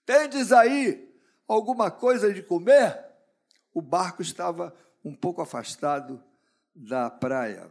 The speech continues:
mais ou menos uns noventa metros. E aí responderam, "Não." Então lhes disse,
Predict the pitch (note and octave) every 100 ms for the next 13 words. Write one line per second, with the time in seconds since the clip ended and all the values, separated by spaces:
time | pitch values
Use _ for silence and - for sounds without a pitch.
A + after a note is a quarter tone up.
0 | _ _ E3 F#3 F#3+ E3+ C3 C#3 F3+ F3+
1 | D#3+ F3 E3 C#3 G2+ D3 D#3 A#2 G#2 F2+
2 | - _ _ - - _ _ _ _ _
3 | _ _ _ _ _ - F3+ F3+ F3 F#3+
4 | G3 - _ _ F#3 D#3+ D3+ F#3 D#3+ D3+
5 | E3+ A3 A#3 A#3+ A#3+ E3 - _ _ _
6 | _ _ _ _ - D#3+ - G3+ G#3 G3
7 | F3+ C#3 D#3 D3 - -